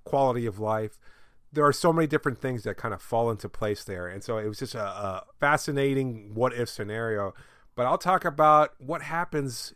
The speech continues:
in two thousand eleven. What if, after LeBron chooses to join the Miami Heat, what if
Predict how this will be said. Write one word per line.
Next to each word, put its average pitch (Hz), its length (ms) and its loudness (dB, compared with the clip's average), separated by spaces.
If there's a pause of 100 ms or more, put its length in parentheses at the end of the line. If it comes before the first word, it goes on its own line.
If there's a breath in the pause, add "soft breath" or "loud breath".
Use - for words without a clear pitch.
(140)
in 135 120 -6
two 147 140 -8
thousand 135 340 0
eleven. 117 320 -6
What 165 160 -4
if, - 260 -4 (260 soft breath)
after 139 220 -2
LeBron 123 420 2
chooses 143 460 -4
to 120 80 -10
join 123 320 -6
the 113 60 -8
Miami 113 300 -6
Heat, 131 160 -8
what 127 180 -6
if - 220 -12